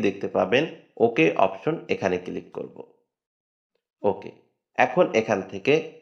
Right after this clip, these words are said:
আজান সিলেক্ট করব। তো এর জন্য দেখতে পাচ্ছেন চারটা এএম, এখানে ক্লিক করব। ওকে, তো এখানে এরকম থাকবে ক্রস চিহ্ন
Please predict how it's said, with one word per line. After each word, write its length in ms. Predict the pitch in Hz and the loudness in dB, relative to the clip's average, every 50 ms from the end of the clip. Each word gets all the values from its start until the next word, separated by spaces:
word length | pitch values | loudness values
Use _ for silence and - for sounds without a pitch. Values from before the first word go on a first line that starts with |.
| _ - 110 107 | _ 0 2 2
আজান 260 | 113 117 143 151 170 165 - | 4 6 6 6 6 4 -2
সিলেক্ট 320 | - 110 98 95 92 95 - - | -4 0 0 0 0 -2 0 2
করব। 200 | 104 101 98 95 117 151 160 - - - - _ - | 4 4 4 4 4 2 2 2 -4 -14 -14 _ 0
তো 60 | 120 - - 120 | 0 4 4 4
এর 80 | 131 127 110 120 | 4 4 4 2
জন্য 220 | 113 98 98 98 104 120 123 117 113 | 2 2 2 2 2 2 4 4 2
দেখতে 200 | 113 - - 101 98 | 0 2 0 0 0
পাচ্ছেন 260 | 98 - - - 123 123 - | 0 -2 -4 -12 -14 -8 0
চারটা 360 | - 113 107 - - - - 127 - 90 101 | 2 2 2 2 2 4 4 4 4 4 2
এএম, 220 | 98 78 110 123 147 - - - - | 2 2 2 0 0 -2 -8 -10 -10
এখানে 240 | 101 - 127 123 135 143 - | -8 -2 0 0 0 0 -2
ক্লিক 220 | 117 92 90 - - - | -2 -4 -4 -6 -8 -10
করব। 200 | - - - - _ - _ _ _ _ _ _ _ _ _ _ _ _ _ _ _ _ _ _ _ _ _ _ _ _ _ _ _ - - 110 | -10 -10 -10 -14 _ -20 _ _ _ _ _ _ _ _ _ _ _ _ _ _ _ _ _ _ _ _ _ _ _ _ _ _ _ -2 0 0
ওকে, 200 | - - 120 120 139 - 143 | 0 2 2 2 4 6 6
তো 40 | 143 135 131 | 8 8 6
এখানে 300 | 131 - 156 143 135 147 160 - - - - _ - - 120 | 6 4 4 4 4 4 2 -2 -6 -18 -20 _ 0 4 6
এরকম 340 | 127 139 135 135 156 151 147 143 - | 6 6 6 6 4 2 2 2 2
থাকবে 300 | 123 110 101 101 113 139 165 160 - - - _ _ - | 2 2 2 4 2 2 2 2 -2 -12 -18 _ _ 4
ক্রস 260 | - 120 127 139 143 - - - - | 6 8 8 8 6 2 -6 -2 2
চিহ্ন 220 | 143 143 143 | 4 4 6